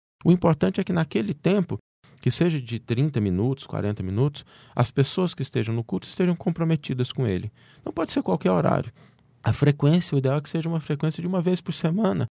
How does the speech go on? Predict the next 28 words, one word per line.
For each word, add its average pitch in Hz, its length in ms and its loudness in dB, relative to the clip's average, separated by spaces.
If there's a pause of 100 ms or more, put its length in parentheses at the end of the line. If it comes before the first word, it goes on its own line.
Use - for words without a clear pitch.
(420)
até - 220 6
pra - 140 4
gente 190 240 2
recarregar 160 680 6
as 143 80 4
baterias 117 560 2
pra 113 120 0
semana 101 380 2
seguinte. - 540 -6 (760)
E 156 300 6
uma 208 160 4
leitura, 180 840 6
uma 131 140 6
reflexão, 123 920 4 (280)
no 120 80 4
começo 139 320 4
às 131 100 6
vezes 139 120 4
a 147 60 6
pessoa 127 280 0
pode 120 280 0
ter 120 80 2
alguma 113 200 2
dificuldade 107 840 0
pra 90 340 2 (180)
criar 123 260 4
aquela 117 260 2
rotina, 113 680 2